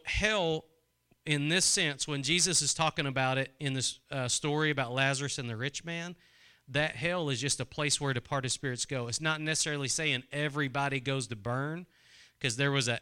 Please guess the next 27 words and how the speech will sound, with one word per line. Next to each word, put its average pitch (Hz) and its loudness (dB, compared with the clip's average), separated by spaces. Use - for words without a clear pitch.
Abraham's 123 -2
bosom 104 -4
side, 87 -8
which 131 -4
he 165 2
called 117 -4
paradise, 123 -6
uh, 143 -4
which 160 0
is 135 -2
interesting 165 0
because 147 -2
he 143 -4
told 143 -4
the 127 -6
thief 151 -2
on 139 -2
the 120 -4
cross, 151 -4
"This 135 -2
day 135 0
you'll 135 0
be 127 -2
with 127 -6
me 117 -8
in 120 -4
paradise." 113 -2